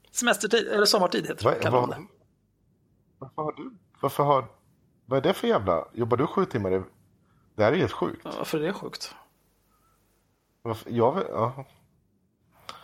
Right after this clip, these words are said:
Speaker 2: Ja, det lät ju inte dumt.
Speaker 1: Nej, det är jättebra.
Speaker 2: <laughs> Ja. Ja, kul för det.
Speaker 1: Ja,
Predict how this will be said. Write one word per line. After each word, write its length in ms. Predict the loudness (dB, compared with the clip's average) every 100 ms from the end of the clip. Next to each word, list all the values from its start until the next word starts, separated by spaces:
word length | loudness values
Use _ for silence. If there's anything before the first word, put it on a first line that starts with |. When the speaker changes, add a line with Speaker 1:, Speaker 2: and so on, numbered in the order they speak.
| -20 -10 0
Speaker 2:
Ja, 60 |
det 100 | 2
lät 260 | 4 2 0
ju 40 |
inte 160 | -8 -6
dumt. 200 | -8 -4
Speaker 1:
Nej, 160 | -4 -4 -6 _
det 60 | -2
är 40 |
jättebra. 460 | 0 0 0 0 -2
Speaker 2:
<laughs> 60 | -6 _ _ _ -20 _ _ -20 _ _
Ja. 260 | -2 -2 -2 _ _ _ _ -6 -4 -4 -10 _ _ _ _ -10
Ja, 80 | -8
kul 160 | -6 -2
för 200 | 0 0
det. 120 | -2 -2
Speaker 1:
Ja, 220 | -2